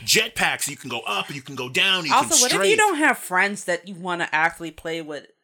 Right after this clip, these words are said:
Speaker 2: People who have friends are gonna get more experience than you.
Speaker 1: Mm.
Speaker 2: Oh, now I'm sad.
Speaker 1: I mean, that's just the way of multiplayer. It, it's unfortunate, but it's true.
Speaker 2: I hate playing with people.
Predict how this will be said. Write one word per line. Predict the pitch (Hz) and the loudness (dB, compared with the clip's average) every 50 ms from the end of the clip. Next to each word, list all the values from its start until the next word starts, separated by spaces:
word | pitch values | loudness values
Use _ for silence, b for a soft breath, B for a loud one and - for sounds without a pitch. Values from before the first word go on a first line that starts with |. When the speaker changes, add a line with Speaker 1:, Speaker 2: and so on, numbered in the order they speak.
| _ _ _ - - _ - 160 b b b b b b b b b b _ | _ _ _ -20 -20 _ -20 -20 b b b b b b b b b b _
Speaker 2:
People | - - 254 254 - 294 294 262 | -10 -8 -6 -6 -6 -6 -6 -6
who | 302 262 240 | -6 -6 -4
have | 233 214 208 208 | -2 -2 -2 -4
friends | - - 190 185 190 190 180 - | -6 -8 -10 -10 -10 -10 -10 -10
are | 170 156 | -12 -12
gonna | - 165 170 165 180 | -14 -16 -16 -16 -14
get | 165 165 156 - | -14 -14 -14 -14
more | 156 160 156 156 | -12 -12 -10 -12
experience | - 151 - - - - 151 135 - - - - - - - | -12 -12 -14 -14 -14 -14 -16 -16 -18 -20 -20 -20 -18 -18 -16
than | - - - 147 | -16 -16 -16 -18
you. | 139 151 139 - _ _ _ _ _ _ _ _ B B B B B B B B | -20 -20 -20 -20 _ _ _ _ _ _ _ _ B B B B B B B B
Speaker 1:
Mm. | 196 185 170 | -20 -18 -14
Speaker 2:
Oh, | 220 233 220 190 175 165 175 180 185 185 185 190 202 226 226 233 | -8 -4 -2 0 2 2 4 6 6 8 8 8 6 6 4 4
now | 294 370 466 | 6 6 8
I'm | 381 269 196 | 6 6 4
sad. | 180 - - - 185 185 180 175 175 175 175 170 151 156 170 214 - - - - | 0 0 2 4 6 6 6 6 4 4 2 2 2 2 0 0 -2 -6 -10 -12
Speaker 1:
I | 101 | -8
mean, | 101 113 120 120 123 | -6 -4 -2 -2 -2
that's | 110 107 110 117 - - | -2 0 -2 -2 -2 -4
just | - 135 135 - - | -6 -6 -6 -6 -6
the | - 175 | -6 -8
way | 170 165 160 165 175 | -8 -6 -6 -4 -4
of | 190 185 | -6 -6
multiplayer. | - 160 170 247 302 - 123 101 - - 95 85 80 80 78 82 | -8 -8 -10 -8 -8 -8 -10 -10 -8 -6 -6 -4 -4 -4 -4 -6
It, | 87 - | -8 -8
it's | - 98 - - - | -10 -12 -10 -8 -8
unfortunate, | 98 90 87 - 110 151 247 - - 113 104 104 - | -8 -8 -8 -4 -2 -2 -2 -2 -4 -8 -8 -8 -6
but | - 87 85 | -8 -8 -8
it's | - - - | -8 -8 -10
true. | - - 101 123 151 143 139 | -8 -8 -6 -6 -6 -6 -6
Speaker 2:
I | 262 247 | -8 -10
hate | 240 _ 269 247 - - | -12 _ -18 -18 -18 -18
playing | - 135 139 143 143 143 | -18 -18 -18 -18 -20 -20
with | - - - | -20 -20 -20
people. | - - _ - - - - | -20 -20 _ -20 -20 -20 -20